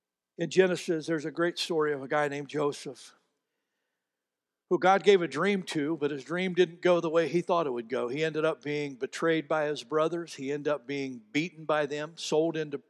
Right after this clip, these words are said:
sold into slavery. He ended up in Egypt, where he ended up being thrown <laughs> into prison. Eventually, as God continued to bring him out of those places, Joseph ended up number two in all the land of Egypt, second only to Pharaoh himself.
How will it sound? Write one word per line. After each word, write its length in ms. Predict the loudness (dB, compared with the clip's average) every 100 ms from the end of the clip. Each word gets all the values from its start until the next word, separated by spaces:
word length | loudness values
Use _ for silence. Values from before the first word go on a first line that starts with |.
| _
sold 340 | -2 4 4 2
into 200 | -4 -6
slavery. 600 | -4 0 0 -2 -6 -8 -14 -20 -20 -8
He 140 | 0
ended 240 | 2 4 2
up 160 | 2
in 140 | 0 -2
Egypt, 460 | -2 -2 0 -2 0
where 180 | 0
he 140 | 2 0
ended 240 | 0 0
up 340 | -2 -2 -8 -8
being 220 | -6 -6
thrown 380 | -4 -2 -2 -2
<laughs> 20 |
into 240 | -6 -8
prison. 500 | -6 -4 -4 -6 -10 -14 _ _ _ _ _ _ 0
Eventually, 640 | 6 8 8 6 2 4
as 160 | 2 6
God 380 | 6 8 4
continued 560 | 0 -2 0 -2 0 -2
to 100 | -2
bring 240 | 0 -2
him 180 | -2 0
out 200 | 2 4
of 80 | 4
those 200 | 2 -2
places, 480 | 0 0 0 -6 -4
Joseph 480 | 2 2 2 -4 -4
ended 260 | -4 0
up 200 | 0 0
number 260 | -2 -2 -4
two 380 | -4 0 2 2
in 80 |
all 180 | 0 0
the 100 | 0
land 340 | -2 -2 -4 -6
of 140 | -6
Egypt, 460 | -6 -6 -10 -12 -16
second 460 | -4 -2 -2 -4
only 240 | -6 -4 -6
to 80 |
Pharaoh 400 | -4 -2 -2 -2
himself. 520 | -6 -12 -10 -8 -8